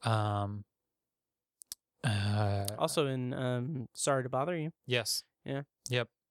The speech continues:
Speaker 1: Uh, and then Riz Ahmed, just ever since he kinda came on the scene, just everything that I've seen him in, he's
Speaker 2: Yeah.
Speaker 1: been great.
Speaker 2: Nightcrawler, um, uh, the, the Night Of.
Speaker 1: Mm-hmm.
Speaker 2: Yeah, I mean, he,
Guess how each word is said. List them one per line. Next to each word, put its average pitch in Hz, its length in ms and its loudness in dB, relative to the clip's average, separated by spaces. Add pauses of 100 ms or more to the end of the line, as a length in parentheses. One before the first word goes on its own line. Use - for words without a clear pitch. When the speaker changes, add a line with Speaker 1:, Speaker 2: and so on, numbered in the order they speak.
(120)
Speaker 1:
Uh, 117 480 4
and 123 140 2
then 117 180 2
Riz 123 260 0
Ahmed, 117 420 2
just 113 320 0 (460)
ever 135 240 2
since 123 300 2
he 123 100 -2
kinda 120 260 2
came 117 240 0
on 113 160 2
the 110 80 0
scene, 113 460 0 (120)
just 117 340 2
everything 117 500 2
that 107 120 4
I've 104 160 0
seen 113 220 0
him 107 200 -2
in, 104 140 -2
he's 101 240 2
Speaker 2:
Yeah. 135 200 2
Speaker 1:
been 113 80 0
great. 104 340 -2
Speaker 2:
Nightcrawler, 143 1000 0
um, 120 500 -2 (500)
uh, 120 380 2
the, 123 200 0
the 131 260 -2
Night 123 280 0
Of. 127 540 -2 (240)
Speaker 1:
Mm-hmm. 117 120 4
Speaker 2:
Yeah, 123 80 2
I 131 60 4
mean, 139 140 2
he, 160 460 2